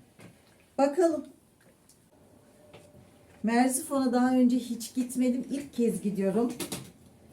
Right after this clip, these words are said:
Yeni yerlere gittiğim zaman böyle bir heyecanlanıyorum. İlk göreceğim yerleri. Vatanımızın her yeri o kadar güzel ki. Mesela bir yere gidiyoruz, ilk gittiğimiz, "Aa," diyoruz, "burası ne kadar güzel." Bir yere gidiyoruz,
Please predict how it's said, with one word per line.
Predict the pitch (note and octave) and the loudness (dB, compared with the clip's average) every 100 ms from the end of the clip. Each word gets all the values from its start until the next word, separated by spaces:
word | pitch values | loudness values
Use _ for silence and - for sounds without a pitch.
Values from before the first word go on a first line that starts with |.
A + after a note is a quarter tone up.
| - - _ - F3+ | -20 -20 _ -10 0
Yeni | G#3 B3+ D4+ | 6 6 6
yerlere | D#4+ C#4 A#3+ A#3+ | 4 4 4 4
gittiğim | A#3+ B3 - C#4+ | 2 -2 -2 -2
zaman | C4 B3 B3 | 2 4 6
böyle | B3 B3 B3+ | 6 4 2
bir | A#3+ | -2
heyecanlanıyorum. | A#3 A#3+ G3 A#3 G#3+ G#3 G3+ F#3 F3+ F3 | 2 2 2 2 4 4 4 4 0 -2
İlk | C4 - | -6 -2
göreceğim | A3 G3+ F#3+ G3+ G3 F#3+ | 2 4 4 0 2 4
yerleri. | F#3+ F#3+ F3+ F#3+ A#3 A#3+ - - - - - | 4 4 4 4 2 -2 -10 -20 -20 -20 -6
Vatanımızın | G#3+ A3+ C4 C4 C4 A#3 C4+ A#3+ - - - - | -4 0 4 6 6 4 0 -2 -4 -20 -20 -14
her | - G#3+ B3 | -6 0 2
yeri | B3 B3+ | 2 0
o | A3 G#3+ | -2 -4
kadar | - B3 A#3+ A#3+ | -6 -4 0 0
güzel | G#3 A3 A#3+ C4+ C4 | 0 2 2 2 0
ki. | - G3 - - - - - _ | -4 -4 -4 -14 -20 -20 -20 _
Mesela | A#3 B3 C#4 G#3+ | -2 2 2 2
bir | A#3+ | 6
yere | B3+ D4 | 6 6
gidiyoruz, | D4+ C4+ C4+ B3+ C4 - | 2 2 0 2 0 -2
ilk | B3 - | -6 -6
gittiğimiz, | - B3 A#3 G3+ | -4 0 0 -2
"Aa," | B3+ C4+ C4+ | -2 -2 -2
diyoruz, | C4 B3 G#3 | -4 -6 -4
"burası | A#3+ B3+ C#4 | -2 0 0
ne | C#4 C4+ | 0 -2
kadar | C4+ B3+ A#3 | -2 0 0
güzel." | G3+ G3+ F#3+ | 0 -2 -4
Bir | A#3 | 0
yere | A#3+ C4 | 2 2
gidiyoruz, | D4 B3+ C4 C4 C4 | -2 -4 -4 -4 -6